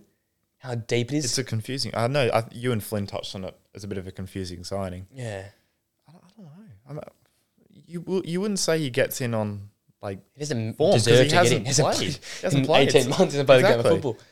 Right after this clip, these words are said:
Speaker 2: I don't know how Moyes is, is gonna do it, to be honest. Do they
Speaker 1: Go, go diamond?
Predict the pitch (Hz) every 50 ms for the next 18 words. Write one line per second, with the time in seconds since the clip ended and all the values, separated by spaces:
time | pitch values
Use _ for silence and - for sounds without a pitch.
0 | _ _ _ _ _ _ _ _ _ - - 127 143 156 165 151 127 131 143 131
1 | 113 104 104 101 101 98 95 95 95 92 90 92 - - - 95 92 - - 104
2 | 92 90 82 82 98 110 110 - - - 90 90 92 - - 110 107 101 98 98
3 | - _ _ _ _ - 113 - 110 101 104 - 107 113 113 123 160 196 226 233
4 | -